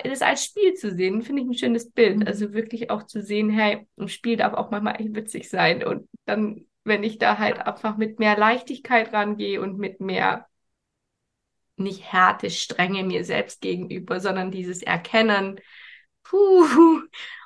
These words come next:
Speaker 1: und auch bin, ich bin halt <laughs> manchmal ein Opfer meines Egos, <laughs> ähm,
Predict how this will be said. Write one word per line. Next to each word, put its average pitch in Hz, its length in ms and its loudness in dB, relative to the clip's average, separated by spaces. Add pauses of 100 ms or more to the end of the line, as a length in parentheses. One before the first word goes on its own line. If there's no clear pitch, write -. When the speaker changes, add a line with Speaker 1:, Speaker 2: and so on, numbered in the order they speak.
(120)
Speaker 1:
und 247 200 2
auch 190 200 0
bin, 202 160 -4
ich - 320 -8
bin 285 260 4
halt - 320 2
<laughs> - 1000 4
manchmal 233 480 4
ein - 80 -2
Opfer - 320 -2
meines 208 380 -2
Egos, - 680 2
<laughs> 240 220 -2
ähm, 226 380 0